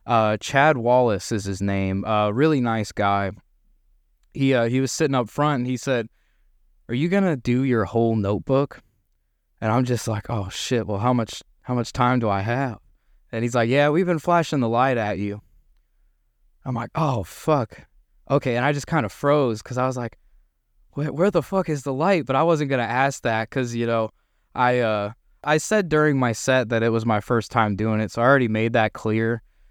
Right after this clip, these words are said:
Um, so I, I wasn't gonna ask on the mic, "Well, where was the light?" It's like, okay, clearly I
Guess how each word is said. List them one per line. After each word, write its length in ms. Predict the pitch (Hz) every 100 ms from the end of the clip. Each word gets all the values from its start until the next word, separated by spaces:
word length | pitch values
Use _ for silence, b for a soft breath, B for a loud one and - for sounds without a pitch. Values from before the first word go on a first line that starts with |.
| _ -
Um, 460 | 107 107 104 101 101 _ _ -
so 140 | 104 127
I, 100 | 131
I 140 | 131
wasn't 220 | 143 165 156
gonna 120 | 123
ask 320 | 110 123 -
on 80 | 127
the 60 |
mic, 180 | 123 135
"Well, 140 | 131 135
where 260 | 165 175
was 220 | 175 180
the 80 | 156
light?" 340 | 160 190 185 123
It's 140 | 123
like, 120 | 127
okay, 260 | 113 - 104
clearly 640 | - 147 151 143 127 113 -
I 480 | 127 120 120 113 123